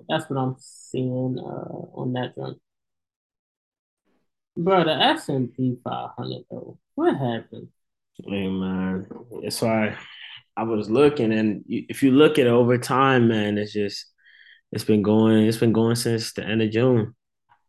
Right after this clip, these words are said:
Speaker 2: So, but if you look at the top of the chart and you draw, like, a trend line from the two highs, you'll get to see where it could all probably stop.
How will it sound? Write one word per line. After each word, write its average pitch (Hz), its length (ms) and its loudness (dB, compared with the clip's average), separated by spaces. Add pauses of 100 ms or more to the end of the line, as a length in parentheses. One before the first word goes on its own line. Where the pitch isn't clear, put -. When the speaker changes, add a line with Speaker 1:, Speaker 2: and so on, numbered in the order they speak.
(220)
Speaker 2:
So, 101 580 -4
but 107 80 -2
if 123 100 -2
you 143 100 8
look 135 200 6
at 117 160 4
the 110 100 0
top 123 360 -2
of 113 60 -2
the 107 80 -2
chart 117 340 -2
and 101 100 -8
you 110 180 -2
draw, 110 220 -4
like, 104 300 -6
a 95 60 -8
trend 113 340 -2
line 110 280 2
from 107 240 -4
the 98 80 -2
two 113 300 2
highs, 107 580 0 (480)
you'll 117 160 6
get 113 220 4
to 113 80 -2
see 113 240 2
where 107 180 4
it 101 80 -2
could 104 120 -4
all 101 140 -4
probably 95 380 -4
stop. 101 480 -6